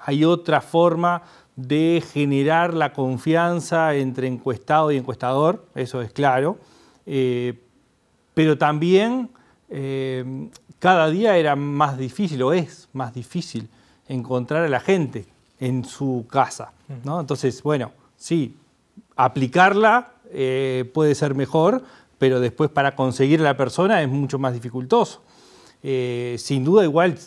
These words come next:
Speaker 1: si en, a ver, en, en el mundo ideal, el mundo ideal sería encuestas cara a cara, con muestras absolutamente probabilísticas, con re-, re-, revisitas, es decir, si no hay nadie en la casa, volver. Bueno, eso tiene un costo muy elevado,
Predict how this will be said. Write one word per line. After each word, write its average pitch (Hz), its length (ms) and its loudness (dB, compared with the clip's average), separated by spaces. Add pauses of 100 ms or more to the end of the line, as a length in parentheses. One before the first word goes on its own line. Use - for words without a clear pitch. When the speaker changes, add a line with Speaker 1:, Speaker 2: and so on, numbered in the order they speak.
(380)
Speaker 1:
si 127 440 -8
en, 120 360 -8
a 113 80 -4
ver, 127 240 0
en, 120 180 -6
en 120 240 -8
el 120 200 -8
mundo 170 460 4
ideal, 151 600 4 (440)
el 120 120 -8
mundo 143 180 -4
ideal 170 300 4
sería 175 640 2
encuestas 123 400 -4
cara 175 200 2
a 180 60 -2
cara, 185 360 4
con 127 160 -2
muestras 131 300 -2
absolutamente 127 520 -2
probabilísticas, 175 840 0
con 123 440 -4
re-, 131 480 0
re-, 123 520 -2
revisitas, 160 880 0 (200)
es 135 160 -8
decir, 135 120 -4
si 127 140 -4
no 135 80 0
hay 139 80 0
nadie 139 180 0
en 139 60 -2
la 135 100 -2
casa, 151 240 -2
volver. 160 500 2 (300)
Bueno, 143 160 -4
eso 151 200 -6
tiene 143 220 -4
un 135 180 -2
costo 156 540 -2
muy 143 480 0
elevado, 135 640 0